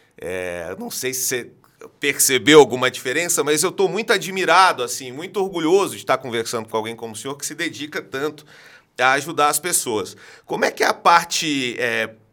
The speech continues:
prática, assim, desse, desse trabalho? Quando é que, é, os alimentos são distribuídos? Como é que as pessoas podem, é, participar trabalhando ou doando? O que que pode doar? Conta pra gente, pra gente tentar ajudar mais.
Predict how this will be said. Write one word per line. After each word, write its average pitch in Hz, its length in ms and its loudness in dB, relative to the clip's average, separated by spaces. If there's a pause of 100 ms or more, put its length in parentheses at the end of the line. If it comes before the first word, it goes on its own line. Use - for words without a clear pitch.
(320)
prática, 160 640 2
assim, 117 260 -2
desse, 127 300 -4
desse 127 380 -8
trabalho? 98 560 0 (180)
Quando 135 240 -6
é 180 100 2
que, 156 380 -10
é, 120 140 -6
os 127 180 -6
alimentos 127 500 -8
são 120 160 -8
distribuídos? 139 760 -8
Como 156 200 -8
é 156 80 -6
que 156 100 -10
as 143 120 -6
pessoas 127 440 -8
podem, 120 480 -4 (220)
é, 92 220 -8
participar 127 800 -2
trabalhando 127 840 0
ou 147 180 -2
doando? 131 560 0
O 120 40 -12
que 160 180 -8
que - 80 -20
pode 139 340 -4
doar? 131 560 2 (240)
Conta 151 260 -8
pra 135 220 -2
gente, 139 400 -8
pra 143 160 -2
gente 143 380 -8
tentar 131 760 0 (240)
ajudar 117 720 0
mais. 113 640 -4